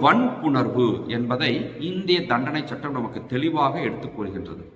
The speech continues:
அன்பார்ந்தவர்களே, அப்படி பார்க்கும் பொழுது ஒருவர் எதற்காக பாலியல் குற்றம் செய்கிறார் தெரியுமா?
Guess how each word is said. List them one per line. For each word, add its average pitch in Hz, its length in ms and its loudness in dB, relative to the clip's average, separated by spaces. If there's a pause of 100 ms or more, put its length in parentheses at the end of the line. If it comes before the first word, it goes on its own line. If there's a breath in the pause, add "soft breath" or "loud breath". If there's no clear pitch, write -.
(340 loud breath)
அன்பார்ந்தவர்களே, 175 640 4
அப்படி 180 220 2
பார்க்கும் 180 360 0
பொழுது 196 300 0
ஒருவர் 165 320 2
எதற்காக 165 720 2 (380 loud breath)
பாலியல் 170 360 2
குற்றம் 160 340 -6
செய்கிறார் 147 360 -2
தெரியுமா? 160 360 -2